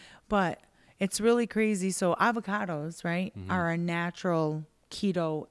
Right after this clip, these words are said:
Speaker 1: accepted
Speaker 2: Yeah.
Speaker 1: concept.
Speaker 2: Right.
Speaker 1: Well, because they're so carby, I choose not to eat them.
Speaker 2: Oh, well.
Speaker 1: Not on a regular
Speaker 2: Yeah,
Speaker 1: basis.
Speaker 2: I had six this <laughs> week, so.
Speaker 1: Well,
Speaker 2: <laughs>
Speaker 1: so it's ironic. The last three or four weeks,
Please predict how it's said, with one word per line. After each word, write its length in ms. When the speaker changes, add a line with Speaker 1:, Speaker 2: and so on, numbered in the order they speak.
Speaker 1:
accepted 800
Speaker 2:
Yeah. 260
Speaker 1:
concept. 680
Speaker 2:
Right. 240
Speaker 1:
Well, 140
because 380
they're 100
so 220
carby, 600
I 140
choose 260
not 220
to 80
eat 220
them. 300
Speaker 2:
Oh, 240
well. 100
Speaker 1:
Not 360
on 160
a 40
regular 400
Speaker 2:
Yeah, 40
Speaker 1:
basis. 540
Speaker 2:
I 40
had 180
six 280
this 260
<laughs> 0
week, 240
so. 180
Speaker 1:
Well, 440
Speaker 2:
<laughs> 140
Speaker 1:
so 680
it's 200
ironic. 680
The 100
last 340
three 160
or 60
four 260
weeks, 380